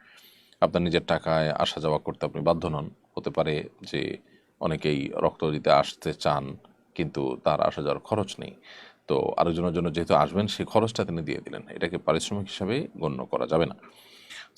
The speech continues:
So, আসা যাওয়ার খরচ কিংবা সামান্য একটু, আহ,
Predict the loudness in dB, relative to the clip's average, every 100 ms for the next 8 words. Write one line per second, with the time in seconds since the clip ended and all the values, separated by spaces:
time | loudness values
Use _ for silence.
0 | 4 6 6 4 2 0 2 2 4 2
1 | -2 -4 0 2 0 -2 -2 -4 -4 -4
2 | -2 -2 -6 -6 -2 -2 -2 -2